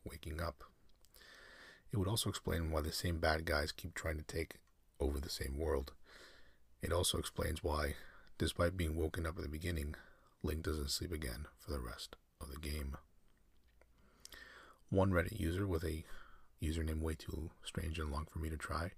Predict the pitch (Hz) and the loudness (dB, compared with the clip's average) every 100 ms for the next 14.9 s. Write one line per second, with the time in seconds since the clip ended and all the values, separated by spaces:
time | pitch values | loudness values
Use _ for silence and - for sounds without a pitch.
0 | - - - - - - - - - 98 | -12 -18 -18 -18 -18 -20 -20 -14 0 2
1 | 90 - 87 - 87 - 80 82 92 98 | 4 4 0 0 -2 0 -2 0 2 0
2 | - 85 73 87 87 73 73 - - - | 0 0 0 2 4 2 0 -4 -8 -20
3 | - - - - 78 92 87 - 87 - | -20 -8 0 2 2 2 0 2 2 2
4 | 80 80 76 - 82 82 - - 87 - | -2 -2 -2 0 -2 -2 -6 -6 -2 0
5 | 95 85 85 80 - - 76 69 - - | 0 0 0 -2 -4 -2 -2 -2 -4 -6
6 | - 143 143 - - - - - 71 78 | 0 2 2 0 -4 -10 -10 -4 -2 0
7 | - - 76 - 85 71 73 80 73 - | -2 -4 -4 -4 -2 -2 0 -2 -2 -4
8 | - 73 - - 73 80 78 71 - - | -6 -6 -4 -6 -2 0 2 0 -4 -8
9 | - - - - - - - - - - | -20 -20 -20 -20 -20 -20 -18 -20 -20 -20
10 | - - - - - - 92 82 90 87 | -20 -20 -20 -20 -6 4 4 6 2 2
11 | 92 90 - - 82 80 82 80 80 82 | 0 0 2 2 4 4 4 0 0 -4
12 | - 80 82 - 85 87 95 - _ _ | -4 -2 -2 0 0 0 -2 -6 _ _
13 | 73 71 76 73 76 76 78 73 69 73 | 2 2 2 0 0 0 2 0 0 -2
14 | - 80 - 73 76 85 92 104 - | -2 -6 -4 -4 -2 0 0 -2 -6